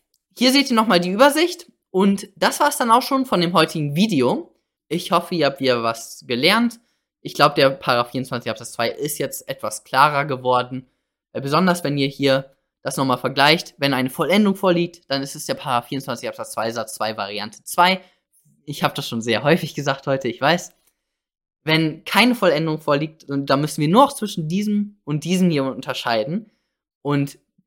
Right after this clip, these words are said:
äh, der Paragraph vierundzwanzig Absatz zwei Satz eins kommt dann in Betracht, wenn das, was der Täter gemacht hat, kausal wurde dafür, dass die, dass die Vollendung nicht eingetreten ist.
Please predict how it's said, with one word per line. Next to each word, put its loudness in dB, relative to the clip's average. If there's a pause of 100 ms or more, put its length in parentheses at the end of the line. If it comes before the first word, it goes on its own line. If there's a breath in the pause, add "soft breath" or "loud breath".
(540)
äh, 0
der 0
Paragraph 2
vierundzwanzig -4
Absatz -10
zwei -4
Satz -8
eins 0 (520)
kommt -4
dann 2
in 2
Betracht, -2 (560)
wenn -2 (140)
das, 4
was 0
der -6
Täter 0
gemacht 0
hat, -4 (540)
kausal 4
wurde 0 (800)
dafür, 4
dass -2
die, -6
dass -4
die -6
Vollendung 2
nicht 4
eingetreten -4
ist. -20